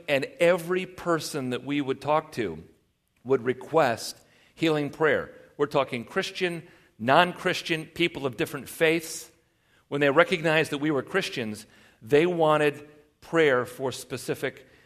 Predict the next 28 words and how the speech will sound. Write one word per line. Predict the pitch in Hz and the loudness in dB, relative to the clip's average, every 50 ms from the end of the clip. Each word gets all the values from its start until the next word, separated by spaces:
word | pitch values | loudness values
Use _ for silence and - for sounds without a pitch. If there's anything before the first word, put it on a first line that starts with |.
| _ _ _ | _ _ _
physical | _ - 156 139 - - 131 127 | _ -2 -2 -2 0 -2 -4 -2
ailments. | - 160 160 151 165 170 - | 0 0 0 -2 -4 -6 -6
And | 175 156 | -8 -4
so | - - 147 139 131 123 | 0 4 4 4 4 2
the | 113 135 | 0 0
elders | 131 151 196 208 151 | 0 0 0 -2 -6
began | 127 151 139 143 135 123 | -8 -6 -6 -6 -6 -6
thinking, | - 185 190 - 135 104 95 - - - - - _ _ _ _ _ _ _ | -6 -8 -8 -6 -8 -10 -10 -14 -20 -20 -20 -20 _ _ _ _ _ _ _
you | - 123 | -6 -4
know, | 110 | -2
"How, | 151 - - 139 | -2 -2 -4 -2
what | 131 185 269 | 0 0 0
is | 277 208 | 0 0
God | - 220 185 - | 0 2 2 2
telling | - 175 220 190 196 160 123 | 0 0 0 0 0 0 0
us | 104 87 - - - - - _ _ _ _ _ _ _ _ _ _ _ - | -2 -4 -6 -8 -12 -12 -16 _ _ _ _ _ _ _ _ _ _ _ -4
about | 147 131 151 135 131 139 - - - - - | 0 2 4 4 4 4 2 -2 -8 -14 -10
how | - - 165 175 175 | -2 2 4 4 6
we | 180 170 | 4 2
should | - - 131 | 0 -2 -8
think | - - 175 175 160 135 - - | -6 -2 -2 -2 -2 -4 -6 -8
about | - 127 139 127 120 123 - - | -4 0 2 2 2 2 0 -4
healing | - 151 143 143 135 113 | -4 -4 -4 -4 -6 -6
prayer?" | - 170 190 170 127 110 | -4 -2 0 0 0 0
So | - - 135 | -2 -4 -6
for | - - | -4 -4
the | 135 131 | -4 -4
past | - 151 151 147 143 - - - | 0 2 2 2 2 0 -6 -12